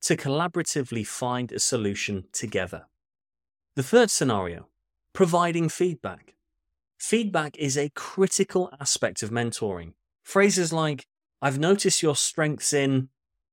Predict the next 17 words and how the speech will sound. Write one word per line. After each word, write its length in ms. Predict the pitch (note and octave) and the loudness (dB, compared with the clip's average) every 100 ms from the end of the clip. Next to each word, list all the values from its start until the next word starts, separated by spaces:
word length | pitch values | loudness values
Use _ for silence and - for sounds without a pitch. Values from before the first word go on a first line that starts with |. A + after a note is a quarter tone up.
| _ _ _ | _ _ _
and 120 | C3 | 2
I 80 | C3+ | 2
think 320 | C3+ F#3+ G3 - | 4 4 4 2
we 160 | C3 | 0
could 180 | B2+ B2+ | 2 0
further 320 | - D3+ C#3+ | 2 2 2
develop 480 | B2 A2 A#2 A2+ - | 0 2 4 2 2
in," 300 | A2+ A2 G#2 - _ _ _ - | 0 0 -2 -6 _ _ _ -2
provide 380 | C3+ C3+ C3+ | 0 2 0
a 60 | B2 | -2
balanced 640 | G#2 C#3 C#3 E3+ E3 - | -2 0 2 2 0 0
feedback. 640 | - B2+ G#2 - F2 - - _ _ _ _ _ | -2 -4 -4 -8 -14 -16 -20 _ _ _ _ _
It's 160 | C3+ - | -2 2
important 540 | C3+ C3 G3+ G3+ E3+ C#3 | 0 2 0 0 0 0
to 100 | B2+ | 0
acknowledge 380 | A#2+ A2+ G#2+ | 0 -2 -2
strengths 640 | - - - A#2+ A2+ - | -2 -2 0 0 0 -4